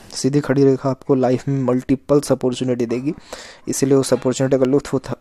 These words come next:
लुत्फ उठाएं। और थोड़ा शुक्र जो है, ये शौकीन किस्म का भी नेचर देगा, तो किसी भी प्रकार के गलत शौक संगत में रहने से बचें। बाकी चंद्र का क्षेत्र यहाँ पर विकसित ठीक है, एक नेगेटिव साइन था, हालांकि ये एकदम धुंधला हो गया, तो इसका तो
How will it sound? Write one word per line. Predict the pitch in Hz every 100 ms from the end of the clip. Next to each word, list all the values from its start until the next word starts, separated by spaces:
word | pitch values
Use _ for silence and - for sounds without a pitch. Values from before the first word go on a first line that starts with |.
| _
लुत्फ | 143 156 - 160
उठाएं। | - 131 - 160 196 - _ _ _ _ _ - - -
और | 135 143 -
थोड़ा | 147 151
शुक्र | - 143 143
जो | 135 139
है, | 147
ये | 143
शौकीन | 131 131 139
किस्म | 131 - 127
का | 131
भी | 131 135
नेचर | 120 - -
देगा, | 120 - - - - - - - - -
तो | 139
किसी | - 139 165 156 -
भी | 147
प्रकार | - 143 156 139
के | 139
गलत | 135 139 -
शौक | - 135 139 -
संगत | - - - 135 139 139 139
में |
रहने | 131 131 135
से | 139
बचें। | 131 156 160 - _ _ - - - - _ -
बाकी | 139 139 156
चंद्र | 156 151 151
का |
क्षेत्र | 147 151 143 139
यहाँ | 139
पर | 143 135
विकसित | 131 - 139
ठीक | - 139 143
है, |
एक | 143
नेगेटिव | 131 135 147
साइन | 147 143 143
था, | 143
हालांकि | 127 135 135 139
ये | 135
एकदम | 131 135 135
धुंधला | 127 127 131
हो | 131
गया, | 131
तो | 127
इसका | 123 - 123
तो | 147